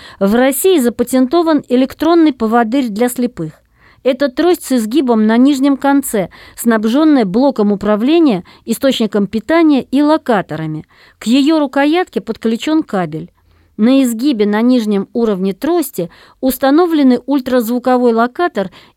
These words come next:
и датчик влажности. На трости смонтирован маячок с фоторезистором, выполненный с возможностью формирования световых вспышек с учащением по мере приближения движущегося транспорта.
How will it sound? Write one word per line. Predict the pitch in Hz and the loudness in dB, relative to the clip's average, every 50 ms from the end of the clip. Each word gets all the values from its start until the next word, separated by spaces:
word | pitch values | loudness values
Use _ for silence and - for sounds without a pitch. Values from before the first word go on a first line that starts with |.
| - | -4
и | - 240 233 | -2 -2 -2
датчик | 208 208 294 330 - - 330 - - | 0 0 -2 -2 -2 -4 -8 -6 -6
влажности. | 240 214 226 240 240 226 214 202 185 196 202 196 - - - 190 196 _ _ _ _ - _ - | -6 -4 -2 0 0 0 0 0 -2 -4 -6 -6 -6 -10 -16 -16 -16 _ _ _ _ -16 _ 0
На | 202 220 233 254 | 2 2 2 2
трости | 254 - 277 294 285 269 - | 0 0 0 0 0 -2 -2
смонтирован | 233 - 226 220 220 240 - 262 262 233 240 247 233 | -6 -4 -2 0 0 0 0 0 0 0 2 2 2
маячок | 233 233 247 254 254 254 254 - 330 311 - | 4 4 4 4 2 2 0 -2 -4 -4 -4
с | - - - | -10 -12 -6
фоторезистором, | - 269 262 294 294 285 294 262 214 214 214 190 - - 190 196 196 196 196 _ - - _ - | -6 -4 -2 0 0 0 0 0 0 -2 -4 -4 -4 -6 -6 -4 -4 -4 -6 _ -18 -16 _ -6
выполненный | 175 185 233 277 254 269 254 254 247 240 233 226 226 | -2 0 0 0 2 2 2 2 2 2 2 0 0
с | 208 - | -2 -2
возможностью | - 208 220 202 214 233 254 262 247 233 240 240 - - 226 | -2 -2 -2 0 0 0 0 2 2 0 -2 -2 0 -2 -4
формирования | 208 - 233 220 220 226 220 208 202 196 214 254 277 277 254 226 | -2 -2 -2 -2 0 0 2 2 0 0 0 0 0 0 0 -2
световых | - - 208 208 196 214 214 208 214 202 | -2 -4 -6 -4 -2 -2 -2 -2 -4 -10
вспышек | - - - - - 339 339 - - 175 - _ - - - - _ | -12 -18 -14 -8 -4 -4 -4 -4 -4 -8 -10 _ -20 -20 -20 -20 _
с | - - | -10 -6
учащением | - 311 262 - 247 220 - - - 294 330 330 302 277 247 202 | -4 -4 -2 -2 -4 -4 -4 -4 -2 0 2 2 2 2 0 -2
по | - - 208 220 | -2 0 0 2
мере | 233 247 247 240 | 4 4 2 2
приближения | 240 - 214 214 202 214 214 214 214 254 285 294 302 285 | 0 -2 -4 -2 0 0 -2 0 0 2 2 2 2 0
движущегося | 208 180 175 185 196 202 220 208 - 247 233 226 214 - 220 | -2 -2 -2 -2 -2 -2 -2 -4 -6 -4 -6 -6 -6 -8 -10
транспорта. | - - 175 170 160 - - - - _ - - | -8 -6 -6 -6 -6 -8 -10 -16 -16 _ -18 -20